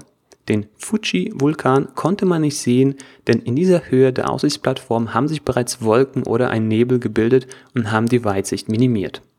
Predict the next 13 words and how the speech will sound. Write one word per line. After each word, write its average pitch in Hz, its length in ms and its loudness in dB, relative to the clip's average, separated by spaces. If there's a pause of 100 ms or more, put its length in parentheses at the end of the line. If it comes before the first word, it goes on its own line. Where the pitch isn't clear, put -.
(800)
So, 117 260 2 (220)
dann 117 380 -2
wieder 196 180 4
zurück 160 300 0
zum 131 240 2
Hauptbahnhof 131 640 0 (220)
und 113 120 0
nahm 110 220 2
abends 123 400 0
den 117 160 -4
Shinkansen-Zug 110 840 -4
nach 101 160 -6
Niigata. 110 480 0